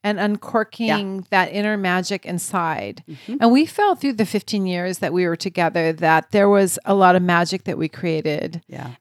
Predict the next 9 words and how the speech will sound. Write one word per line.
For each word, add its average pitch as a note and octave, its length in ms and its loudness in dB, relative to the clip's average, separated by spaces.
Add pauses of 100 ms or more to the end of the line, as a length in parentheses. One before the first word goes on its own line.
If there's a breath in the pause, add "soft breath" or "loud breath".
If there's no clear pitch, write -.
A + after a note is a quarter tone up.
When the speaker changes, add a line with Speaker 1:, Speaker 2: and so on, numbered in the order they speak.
Speaker 1:
and G3+ 200 6
that G3+ 120 4
we G3+ 120 4
wanted F#3 300 2
to E3+ 60 -6
share. F3+ 720 2 (460 soft breath)
And F#3+ 560 2
so G3 760 6
there's C#4 280 6